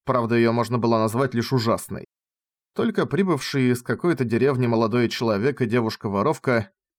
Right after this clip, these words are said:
а ещё высоко оцениваемая в учебном заведении волшебница, они соответствовали моим требованиям, но действовали они просто ужасно. Необдуманно лезли в бой, ничего не проверив, шли на территорию врага,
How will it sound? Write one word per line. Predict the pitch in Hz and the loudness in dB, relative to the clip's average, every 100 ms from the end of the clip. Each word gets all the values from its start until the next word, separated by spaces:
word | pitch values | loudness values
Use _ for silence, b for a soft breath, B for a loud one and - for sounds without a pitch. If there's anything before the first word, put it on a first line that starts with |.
| _ - | _ -4
а | 107 | -2
ещё | 110 254 | 0 0
высоко | 214 190 139 202 165 | 0 0 0 2 2
оцениваемая | - 190 175 139 131 127 117 | 2 0 2 2 2 2 0
в | |
учебном | 110 - 156 131 110 | 0 -2 0 0 0
заведении | 110 110 143 123 | 0 0 2 2
волшебница, | 107 98 - 185 139 120 127 113 - _ _ _ _ | 2 0 0 0 0 -2 0 -2 -2 _ _ _ _
они | 156 202 | 0 2
соответствовали | 226 220 214 240 - 107 107 | 2 0 2 -2 -4 -2 0
моим | 110 107 95 95 | 2 2 0 0
требованиям, | 139 160 127 123 117 104 98 _ _ | -2 0 2 2 2 0 -4 _ _
но | 120 127 | -2 0
действовали | 101 104 101 - 123 151 | 0 0 -2 -2 -2 2
они | 180 220 | 2 2
просто | 127 107 - | 0 -2 0
ужасно. | 120 107 101 - 101 - - _ _ _ _ _ _ _ - | 0 2 -2 -2 -10 -10 -18 _ _ _ _ _ _ _ -6
Необдуманно | 117 117 104 110 214 165 | -2 0 0 2 2 2
лезли | 117 113 101 104 | 2 0 0 -4
в | 95 | -2
бой, | 135 151 117 - _ _ - | 0 2 0 -4 _ _ -6
ничего | 113 - 160 220 | -6 -4 -2 0
не | 160 | 0
проверив, | 131 123 190 139 | 0 0 0 -2
шли | - 151 | -6 -6
на | 147 | -4
территорию | 131 113 139 123 110 | -2 -2 0 2 2
врага, | 101 101 131 127 | 0 0 0 0